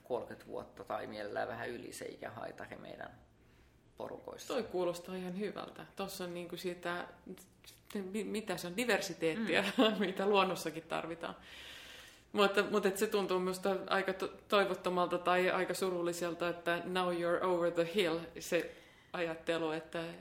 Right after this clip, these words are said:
Speaker 2: että tavallaan se
Speaker 1: Mm.
Speaker 2: paras vuosi oli jossakin ja nyt se on takanapäin.
Speaker 1: Niin, mutta tota, onko se paras vuosi sitten se,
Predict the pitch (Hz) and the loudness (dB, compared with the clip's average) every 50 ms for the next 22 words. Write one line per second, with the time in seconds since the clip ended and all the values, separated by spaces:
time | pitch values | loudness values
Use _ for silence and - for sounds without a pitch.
0 | - - 175 170 175 - 175 175 165 170 165 170 - - - 277 208 180 180 180 | -6 -4 -4 -4 -2 0 0 2 4 4 2 2 0 0 0 4 4 4 4 4
1 | 175 165 - 175 160 165 165 - 165 165 160 165 165 165 170 170 - - 160 165 | 2 0 -2 0 0 0 0 0 0 2 2 4 4 2 2 0 -2 -4 -4 -4
2 | - 170 170 170 165 165 170 165 - - 190 190 - - 175 165 190 190 185 170 | -6 -8 -8 -6 -6 -6 -8 -8 -6 -8 -8 -6 -4 -6 -4 -4 -4 -4 -6 -8
3 | 170 170 - 185 220 262 339 330 214 156 143 143 170 170 185 185 185 185 190 185 | -8 -8 -8 -4 -2 0 2 2 2 2 0 -2 -4 -4 -4 -4 -2 -2 -2 -2
4 | - 196 196 - 214 208 196 - - 240 320 349 349 311 277 285 277 - 277 277 | -2 2 4 6 8 8 6 6 6 4 2 4 2 0 0 0 2 4 4 6
5 | 277 254 226 220 - - 202 175 170 180 185 170 185 175 - - 160 170 170 - | 8 6 4 4 2 2 2 4 4 4 2 -4 -6 -6 0 0 0 0 4 6
6 | 180 165 185 | 6 6 6